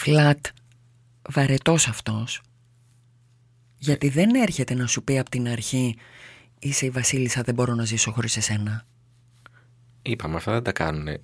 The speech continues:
Speaker 2: οι στα καλά
Speaker 1: normal,
Speaker 2: τους.
Speaker 1: οι, οι στα καλά τους, όχι, δεν τα κάνουν αυτά. Ε, ε, με το που σε γνωρίζουνε.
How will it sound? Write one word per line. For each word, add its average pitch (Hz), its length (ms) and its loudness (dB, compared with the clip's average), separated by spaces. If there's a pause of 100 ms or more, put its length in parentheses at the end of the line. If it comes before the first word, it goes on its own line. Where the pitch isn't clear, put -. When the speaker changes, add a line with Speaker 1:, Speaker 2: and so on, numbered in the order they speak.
(680)
Speaker 2:
οι 143 120 2
στα 135 180 6
καλά 131 380 6
Speaker 1:
normal, 131 160 6
Speaker 2:
τους. - 280 -6 (300)
Speaker 1:
οι, 143 200 -6
οι 131 100 0
στα 135 200 -2
καλά 147 320 0
τους, - 180 -4
όχι, 185 220 -2
δεν 180 160 2
τα 175 100 2
κάνουν 107 340 -2
αυτά. - 360 -12 (2750)
Ε, - 120 -4 (100)
ε, 123 240 0 (800)
με 135 280 0
το - 160 -4
που 127 100 -4
σε 127 140 2
γνωρίζουνε. 117 840 2